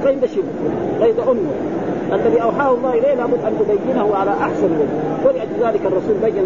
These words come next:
كل شيء. ولذلك تقول عائشة: "لو كان الرسول يعني بعض الأشياء يخفيها أو ما يبينها لكان ما، مثلًا ما ذكر عبس وتولى أن جاءه الأعمى"، وما ذكر كذلك قصة يعني زينب بنت جحش،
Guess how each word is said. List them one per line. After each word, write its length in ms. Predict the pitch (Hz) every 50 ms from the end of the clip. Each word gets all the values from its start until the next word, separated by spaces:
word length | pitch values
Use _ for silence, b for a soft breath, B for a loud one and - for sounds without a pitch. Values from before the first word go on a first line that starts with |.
| 180 170
كل 220 | - 180 170 165 -
شيء. 180 | 233 247 254 254 - - - - - - -
ولذلك 460 | 202 208 202 - 170 247 240 233 214 - 214 202 185 -
تقول 240 | 202 175 214 196 190
عائشة: 380 | 180 190 190 - 180 139 190
"لو 100 | 175 170 170 -
كان 120 | 208 202
الرسول 340 | 190 175 175 170 - 202 190 - - 170 - 151 - - 160
يعني 180 | 180 180 180
بعض 160 | 180 214 202 180
الأشياء 500 | 190 - 175 156 - 214 190 180 175 170
يخفيها 360 | - - - 226 233 220 226 220 196 170
أو 60 | 175 175 170 185
ما 60 | 190
يبينها 500 | 180 170 156 165 175 202 240 240 240 254 - 175 - 185 - - 196
لكان 260 | 220 214 269 269 254
ما، 320 | 247 269 285 285 277 262 240 - - - -
مثلًا 280 | - - 220 220 214 214
ما 140 | 247 269 269
ذكر 240 | 269 262 - 226 208
عبس 240 | - 226 226 233 -
وتولى 560 | 226 214 196 190 202 185 196 202 202 190 185
أن 180 | 185 180 170 -
جاءه 160 | 202 196 175 165 170
الأعمى"، 220 | - 165 151 143 135 - - - - - 170
وما 180 | 170 220 233
ذكر 240 | - 254 - 226 226
كذلك 340 | - 208 190 226 226 220 220 -
قصة 520 | 214 208 202 190 214 190 - - 190 196 190 - - - - - 156 160
يعني 400 | 170 - 185 185 180 - - 160 - - - - - - 523 339 339 - - 175 - - - - - - - - - - - - - - - - - - - - - - - -
زينب 280 | 220 247 240 226 208
بنت 180 | 196 202 185 208
جحش، 200 | 196 196 190